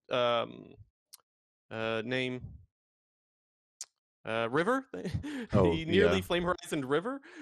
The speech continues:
Speaker 1: but the Cloud nine game was the game that really stood out, right? Um, his Amumu was perfect. Now, you could definitely say that that Amumu pick is good into the whole Cloud nine team, which is true,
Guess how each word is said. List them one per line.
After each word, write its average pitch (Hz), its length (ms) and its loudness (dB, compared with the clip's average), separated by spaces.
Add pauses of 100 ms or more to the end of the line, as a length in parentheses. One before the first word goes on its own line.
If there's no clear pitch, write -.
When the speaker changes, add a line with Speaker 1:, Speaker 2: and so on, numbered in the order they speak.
(140)
Speaker 1:
but 156 300 2
the 165 80 0
Cloud 226 300 4
nine 180 220 2
game 156 200 2
was 135 120 2
the - 80 -8
game 143 200 0
that 127 120 2
really 131 360 -2
stood 117 260 -2
out, 107 200 -2
right? 156 260 0 (420)
Um, 123 480 0 (100)
his 156 160 -4
Amumu 170 320 2
was 131 140 0
perfect. - 560 -4 (300)
Now, 143 300 2 (280)
you 143 240 -8
could 147 300 -2
definitely 160 420 0
say 135 320 2
that 127 220 2 (540)
that 123 180 0
Amumu 156 340 0
pick 170 320 -2
is 147 240 -2
good 151 240 0
into 160 480 -4
the 151 140 2
whole 147 380 0
Cloud 143 360 2
nine 147 200 0
team, 147 260 -8
which 117 180 -10
is 127 120 -10
true, 214 300 -2